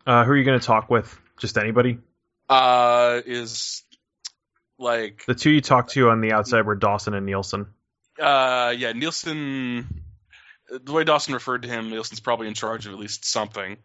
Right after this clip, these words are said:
Speaker 2: like a squad at least, so she'll tell him.
Speaker 1: All right, and what are you telling him exactly? Just the, uh, the tanker stuff?
Speaker 2: Uh,
Speaker 1: Or what?
Speaker 2: just, just their, you know, just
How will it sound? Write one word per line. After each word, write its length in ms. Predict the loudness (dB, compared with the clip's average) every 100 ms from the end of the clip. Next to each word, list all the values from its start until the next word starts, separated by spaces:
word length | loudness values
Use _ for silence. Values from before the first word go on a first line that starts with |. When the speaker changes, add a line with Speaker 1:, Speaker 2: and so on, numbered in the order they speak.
| -14
Speaker 2:
like 120 | -12
a 40 |
squad 340 | -10 -6 -6 -6
at 60 |
least, 380 | -8 -8 -10 -10 -8
so 380 | -4 -2 -4
she'll 180 | -6 -8
tell 280 | -8 -10 -10 -14
him. 180 | -16 -18 _ _ _ _ -2
Speaker 1:
All 100 | 2
right, 160 | 2 0
and 160 | 2
what 100 | 6
are 40 | 6
you 80 |
telling 240 | 4 4 4
him 140 | 0
exactly? 420 | 0 0 0 -4 -6 _ _
Just 240 | -6 -6 -4
the, 180 | 2
uh, 280 | 4 6 4 2
the 300 | 0 0 -2 -6
tanker 260 | -6 -4
stuff? 140 | 2 4
Speaker 2:
Uh, 720 | 6 4 4 4 2 2 0
Speaker 1:
Or 0 | -6 -14
what? 120 | -4
Speaker 2:
just, 420 | 0 0 -2 -8 _
just 380 | -6 -6 -6 -4
their, 540 | 0 2 2 2 -2 -8 -18 -14
you 140 | -4 0
know, 220 | 0 -2
just 300 | -8 -14